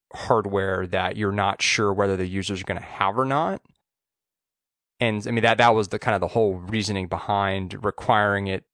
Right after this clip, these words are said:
to, you know, be bundled with the Xbox One, was that unlike with the three sixty, where it was like this optional accessory, you could, you could be sure that everyone would have one. But then, of course,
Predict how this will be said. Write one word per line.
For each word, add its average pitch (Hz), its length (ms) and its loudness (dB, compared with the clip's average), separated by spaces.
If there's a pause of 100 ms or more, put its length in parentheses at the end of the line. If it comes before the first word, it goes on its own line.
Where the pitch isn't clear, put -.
(160)
to, 101 140 -6 (420)
you 113 120 -4
know, - 100 -2
be 98 160 -4
bundled 101 500 0
with 123 340 2
the 101 140 -2
Xbox - 560 -2
One, 127 320 2
was 95 120 -4
that 95 180 2
unlike 104 360 0
with 98 100 -4
the 90 60 -6
three 95 220 -8
sixty, 117 360 -2
where 98 180 0
it 98 80 -4
was 98 120 -8
like 95 160 -2
this - 160 -6
optional 90 460 -2
accessory, 92 840 -2 (680)
you 104 160 -2
could, 104 300 -4
you 110 140 0
could 101 200 -4
be 98 200 -2
sure - 280 2
that 95 120 0
everyone 92 320 -2
would - 100 -6
have 127 260 2
one. 95 400 -6
But - 140 -8
then, 104 160 2
of 90 100 -4
course, 98 540 -2